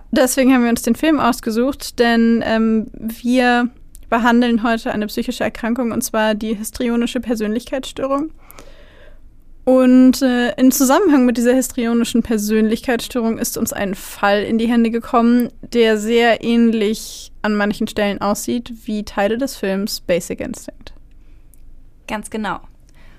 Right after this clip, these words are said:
Speaker 2: Und ich würde sagen, bevor wir sagen, um wen es im heutigen Fall geht, fangen wir erstmal an damit, die histrionische Persönlichkeitsstörung zu erklären. Was meinst du?
Speaker 1: Finde ich eine gute Idee.
Speaker 2: Sehr schön.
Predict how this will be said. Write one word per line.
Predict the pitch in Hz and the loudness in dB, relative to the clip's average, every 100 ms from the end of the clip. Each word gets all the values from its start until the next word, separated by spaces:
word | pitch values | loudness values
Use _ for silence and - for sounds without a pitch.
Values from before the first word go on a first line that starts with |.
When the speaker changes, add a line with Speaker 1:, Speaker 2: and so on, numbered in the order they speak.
| - - | -20 -12
Speaker 2:
Und | - | -8
ich | 233 | -6
würde | 233 233 | -6 -4
sagen, | 220 233 | -6 -6
bevor | 226 247 262 | -6 -6 -4
wir | |
sagen, | 254 226 226 220 220 - | -6 -8 -8 -10 -10 -12
um | 208 202 | -10 -4
wen | 202 | -6
es | 196 | -6
im | 208 | -10
heutigen | 202 190 180 | -10 -10 -12
Fall | 180 190 180 | -14 -14 -12
geht, | 196 233 277 - - | -10 -10 -10 -16 -18
fangen | - - 233 233 | -20 -8 -6 -6
wir | 226 | -8
erstmal | - - 233 208 - | -8 -8 -6 -6 -6
an | 202 202 | -6 -6
damit, | 202 196 208 - | -8 -10 -12 -12
die | 196 | -12
histrionische | 196 190 190 180 190 - | -12 -12 -12 -10 -12 -12
Persönlichkeitsstörung | 202 175 170 - - - - - - | -12 -10 -12 -14 -18 -18 -16 -16 -16
zu | - - | -18 -18
erklären. | - - - 190 220 - - - - - - - - | -16 -16 -16 -16 -20 -20 -20 -20 -20 -20 -20 -20 -16
Was | 190 | -14
meinst | 190 185 - | -12 -12 -12
du? | 175 - - - - | -14 -14 -20 -20 -14
Speaker 1:
Finde | - 254 | -6 -4
ich | 247 | -2
eine | 233 | -4
gute | 233 247 | -4 -6
Idee. | 247 269 - - - | -6 -8 -12 -20 -14
Speaker 2:
Sehr | 180 190 | -10 -8
schön. | 185 170 156 | -10 -12 -14